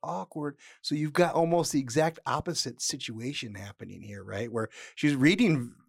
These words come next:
the speeches really well, <laughs> but it's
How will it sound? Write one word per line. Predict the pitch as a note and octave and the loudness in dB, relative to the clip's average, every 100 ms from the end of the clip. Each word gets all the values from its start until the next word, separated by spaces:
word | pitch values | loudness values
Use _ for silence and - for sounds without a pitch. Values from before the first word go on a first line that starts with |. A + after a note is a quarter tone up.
| _ - | _ 0
the | B2+ A#2+ | 4 4
speeches | - F3 B3 B3 C#3 | 2 4 4 6 4
really | A2+ C3 A#2+ | 6 6 6
well, | G#2+ C3+ C4 F3+ D#3 E3 - - - - | 6 6 8 6 4 2 -4 -12 -6 -2
<laughs> | F3+ - - | -2 2 6
but | A#3 - | 6 8
it's | A3 - | 4 4